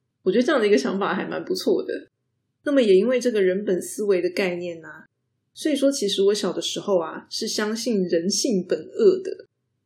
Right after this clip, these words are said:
哦，因为我以前就是负面情绪很强嘛，然后非常的讨厌人这样子，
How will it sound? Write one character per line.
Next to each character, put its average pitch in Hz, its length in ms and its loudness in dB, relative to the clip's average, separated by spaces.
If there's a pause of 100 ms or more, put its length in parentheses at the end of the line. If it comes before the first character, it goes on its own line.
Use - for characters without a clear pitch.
哦， 165 120 -6
因 196 80 0
为 240 80 2
我 214 160 4
以 190 40 4
前 190 220 -2
就 196 120 0
是 202 380 0
负 262 160 0
面 220 220 -2
情 202 220 0
绪 208 200 2
很 208 220 -4
强 - 340 -6
嘛， - 240 -8
然 190 60 -4
后 190 140 -2
非 226 140 4
常 226 160 2
的 185 80 2
讨 185 240 -2
厌 180 240 4
人 - 260 -4
这 208 80 -2
样 170 160 -4
子， 185 300 -6